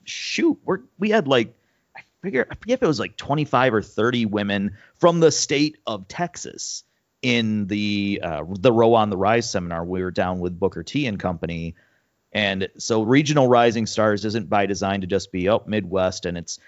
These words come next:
it's still, those are women-specific tournaments, 'cause we're, we're not backing off. We've, we've had,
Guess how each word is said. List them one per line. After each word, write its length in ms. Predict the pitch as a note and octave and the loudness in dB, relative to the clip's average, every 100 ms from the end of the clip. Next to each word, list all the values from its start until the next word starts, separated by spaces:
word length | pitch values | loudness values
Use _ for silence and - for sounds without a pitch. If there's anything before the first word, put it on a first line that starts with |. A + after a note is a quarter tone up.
| _ | _
it's 160 | E2+ - | -8 -4
still, 200 | - C#3 | 2 2
those 280 | - C#3+ F3+ | 6 6 6
are 120 | F#3 | 4
women-specific 1300 | B2+ A2+ C#3 D#3 D#3+ D#3+ - - - A#2 - B2+ G#2+ | 2 2 2 2 -2 -6 -10 -20 -10 -8 -6 -6 -6
tournaments, 500 | - A2+ A2 F2 D#2+ | -8 -4 -4 -4 -8
'cause 120 | - E3 | -4 -2
we're, 140 | B3+ | 0
we're 100 | A#3+ | 0
not 200 | C4+ A#3+ | 0 0
backing 360 | E3 G#3+ G#3 F#3+ | 2 0 0 -2
off. 240 | G3+ A#2+ | -2 -2
We've, 200 | B2 C#3 _ | -2 -6 _
we've 220 | C#3 A3+ - | -4 -4 0
had, 460 | F3 F3 E3+ E3+ | 4 4 4 0